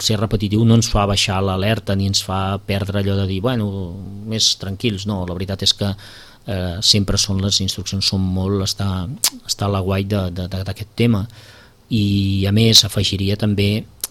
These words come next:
la, la, la gran professionalitat per part de, de tota la gent de, del parc, diria, gua-, eh, tant els guardes com els, els de manteniment,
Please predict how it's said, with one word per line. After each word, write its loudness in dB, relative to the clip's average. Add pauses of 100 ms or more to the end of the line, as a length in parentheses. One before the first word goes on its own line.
(360)
la, 0
la, -2
la -4
gran 0
professionalitat 0
per -2
part 0
de, 0 (460)
de -4
tota -2
la -2
gent -2
de, 0 (180)
del -6
parc, -2
diria, -6
gua-, -4
eh, -6
tant -6
els -6
guardes 0
com -4
els, -4
els -8
de -4
manteniment, 0